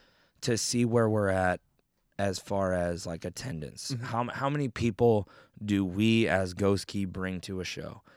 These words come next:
Speaker 1: And the reason that that question gets asked and the, and the reason we're doing this tour is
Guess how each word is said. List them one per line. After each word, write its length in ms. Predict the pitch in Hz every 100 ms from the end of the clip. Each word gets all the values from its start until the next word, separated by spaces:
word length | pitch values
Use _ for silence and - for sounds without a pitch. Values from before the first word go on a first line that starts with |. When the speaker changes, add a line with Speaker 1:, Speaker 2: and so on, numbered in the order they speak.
| _ _ _ -
Speaker 1:
And 460 | 98 95 92 87 - _ _ _ _ _ _ _ _ _ _ _ _ _ _ _ -
the 220 | 113 120
reason 460 | 110 127 127 123 113
that 140 | 101
that 160 | 107 85
question 380 | 113 101 107
gets 200 | 90 80
asked 540 | 87 147 127 107 - -
and 200 | 101 98
the, 60 |
and 180 | 82 98
the 80 | 98
reason 300 | 95 90 95
we're 120 | 92
doing 220 | 90 87 85
this 140 | 82
tour 280 | - 131 113
is 380 | 78 101 92